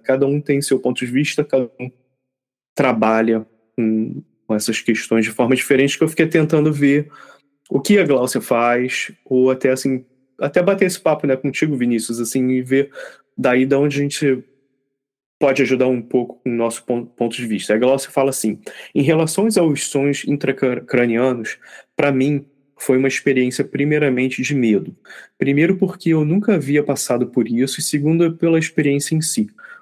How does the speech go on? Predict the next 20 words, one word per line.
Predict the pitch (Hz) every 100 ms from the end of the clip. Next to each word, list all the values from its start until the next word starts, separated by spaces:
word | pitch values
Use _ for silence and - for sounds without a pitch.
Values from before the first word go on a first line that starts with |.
| -
O | 127
som, | - 156 147 170 180 - _ _ _ - -
ah, | 135 127 127 123 117 - -
atravessava | 131 151 165 180 165 - 175 175
a |
minha | 165 160
cabeça | 156 123 113 135 143 - 113 110
de | 113 135
ouvido | 127 117 143 180
a | 185
ouvido." | 165 117 110 104 -
Eu | 120
achei | 139 - 143
essa | 139 -
impor-, | 135 127 - _ -
essa, | 117 113 107 107 -
esse | - -
ponto | 135 135
muito | 127 175
importante, | 180 - - 143 139